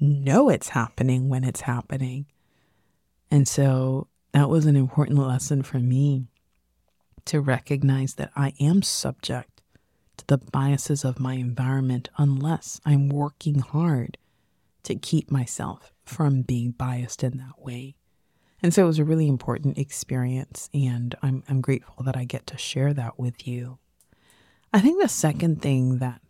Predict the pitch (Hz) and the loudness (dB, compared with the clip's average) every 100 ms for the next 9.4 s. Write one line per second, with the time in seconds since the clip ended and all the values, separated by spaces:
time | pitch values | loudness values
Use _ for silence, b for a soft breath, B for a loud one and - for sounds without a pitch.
0 | _ _ _ - - 175 160 - - 143 | _ _ _ -18 0 4 4 2 0 2
1 | 131 127 - 131 127 131 127 - - - | 2 0 -2 -2 0 0 -2 -6 -10 0
2 | 143 143 135 127 117 - 143 131 131 - | 2 2 0 -4 -6 -6 -4 -2 -4 -4
3 | 135 131 131 - _ _ _ _ _ _ | -2 -2 -6 -14 _ _ _ _ _ _
4 | _ _ _ _ _ _ _ _ _ _ | _ _ _ _ _ _ _ _ _ _
5 | _ _ _ - 147 147 156 170 190 175 | _ _ _ 0 6 8 8 4 2 0
6 | 170 - 147 135 - 180 156 123 _ _ | -2 -2 -4 -2 0 2 2 0 _ _
7 | _ _ _ _ _ _ _ _ _ _ | _ _ _ _ _ _ _ _ _ _
8 | 139 131 131 131 160 170 - 143 135 139 | 2 4 4 2 2 0 0 0 2 -2
9 | - 139 131 | -4 -4 -4